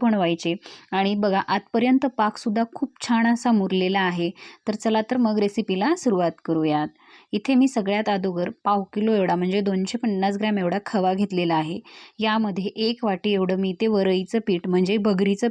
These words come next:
पीठ घेतलेलं आहे. हे दोन्ही एकत्र करायचं आहे आणि यामध्ये आता मी एक चमचाभर एवढी साखर घातली. रंग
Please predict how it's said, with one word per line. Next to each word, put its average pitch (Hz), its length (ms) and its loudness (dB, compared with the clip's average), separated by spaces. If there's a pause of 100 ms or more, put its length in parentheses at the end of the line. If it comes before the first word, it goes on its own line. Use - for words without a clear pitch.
पीठ 214 160 2
घेतलेलं 180 460 -2
आहे. 165 240 0 (500)
हे 226 60 0
दोन्ही 214 360 2
एकत्र 185 380 -4
करायचं 170 440 -2
आहे 165 260 0 (400)
आणि 190 300 0
यामध्ये 208 440 0
आता 196 260 -4
मी 185 240 -2
एक 220 240 -2
चमचाभर 190 420 -2
एवढी 185 220 2
साखर 190 380 -6
घातली. 180 380 -2
रंग 185 280 0